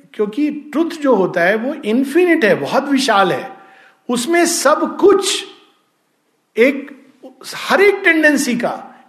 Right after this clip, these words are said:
एक ट्रुथ है जो ऑब्सक्योर रूप में बाहर प्रकट हो रहा है, बहुत ही ऑब्सक्योर रूप में। अब let us take this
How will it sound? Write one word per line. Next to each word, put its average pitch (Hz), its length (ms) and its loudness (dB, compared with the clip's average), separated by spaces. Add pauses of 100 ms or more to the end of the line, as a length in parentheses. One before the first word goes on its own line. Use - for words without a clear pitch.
एक 277 340 -6
ट्रुथ 381 340 4
है - 320 -8 (1600)
जो 220 240 4 (520)
ऑब्सक्योर 359 580 2
रूप 311 340 2
में 294 180 0
बाहर 220 300 -2
प्रकट 196 380 -2
हो 147 100 -6
रहा 131 140 -6
है, - 160 -12
बहुत 302 500 2
ही 339 100 2
ऑब्सक्योर 220 400 0
रूप 160 280 -2
में। - 140 -20 (460)
अब 170 160 -4
let 226 100 0
us 269 120 -4
take 214 340 -4
this 220 100 -4